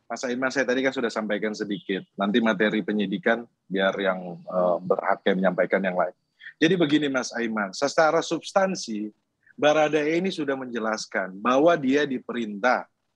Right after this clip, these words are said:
Juga Saudara F S sudah mengakui bahwa dia adalah aktor utama. Nah, kepentingan kita adalah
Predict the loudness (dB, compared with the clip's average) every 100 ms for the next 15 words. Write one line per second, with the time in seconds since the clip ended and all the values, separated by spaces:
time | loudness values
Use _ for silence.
0 | _ _ _ _ -20 -20 _ _ _ _
1 | -20 -4 0 0 4 2 2 0 0 2
2 | 0 0 -2 -2 -2 -2 -2 -2 -2 -2
3 | -4 -2 -2 0 0 -2 -2 0 -2 -2
4 | -6 -6 -4 -6 -2 -4 -4 -2 -2 0
5 | -4 -6 _ _ _ _ 0 2 2 0
6 | 0 0 -2 -2 0 0 -2 -4 -2 0
7 | -2 -4